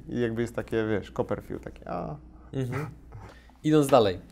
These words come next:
Speaker 2: czy ruch z paid search, na przykład Google Ads, wpływa na lepszą pozycję strony?
Speaker 1: Nie. Next.
Speaker 2: <laughs>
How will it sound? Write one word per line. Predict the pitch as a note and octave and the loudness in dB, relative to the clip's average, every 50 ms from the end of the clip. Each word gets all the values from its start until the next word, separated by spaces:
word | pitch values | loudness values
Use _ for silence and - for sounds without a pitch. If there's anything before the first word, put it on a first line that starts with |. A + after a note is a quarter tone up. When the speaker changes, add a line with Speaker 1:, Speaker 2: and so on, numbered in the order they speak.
| - - - | -20 -18 -4
Speaker 2:
czy | - - C3+ C#3 | 4 6 6 8
ruch | D3 D#3+ E3 E3+ - | 8 6 4 2 0
z | - - - | -4 -6 4
paid | - D#3 D3 D3 C#3 - | 6 8 8 8 6 2
search, | - - D3 C3 A#2 A2+ A#2 - | 0 4 4 4 4 4 0 -6
na | - G#2+ | -8 -8
przykład | G#2 - B2 B2 A#2 A#2+ | -8 0 0 2 2 2
Google | B2+ B2 B2 A#2+ - - | -2 -2 -2 -2 0 2
Ads, | A#2+ C3 C3 - - | 0 0 0 -2 -6
wpływa | - - D3 C#3+ C#3 C3+ | -2 0 2 2 4 4
na | B2 | 4
lepszą | B2 B2 A#2+ - G#2+ A2 | 4 4 2 2 -4 -8
pozycję | - A#2+ A#2+ - - A#2 | -8 -10 -8 -8 -6 -6
strony? | - - - A#2+ A#2 G#2 F#2+ F#2 - - - | -6 0 2 2 2 2 0 -6 -6 0 0
Speaker 1:
Nie. | B2+ - - - - - - - - - - - - - - - - - - - - - - - - - - | 0 0 0 -4 -12 -20 -20 -20 -20 -20 -20 -20 -20 -20 -20 -20 -20 -20 -20 -20 -20 -20 -20 -20 -20 -6 -2
Next. | A3 G3 F3+ - - - - - - - - - - - - _ - - - - - - - | -2 -2 -2 -4 -10 -20 -20 -20 -20 -20 -20 -20 -20 -20 -20 _ -20 -20 -20 -20 -20 -8 -6
Speaker 2:
<laughs> | E3+ | -6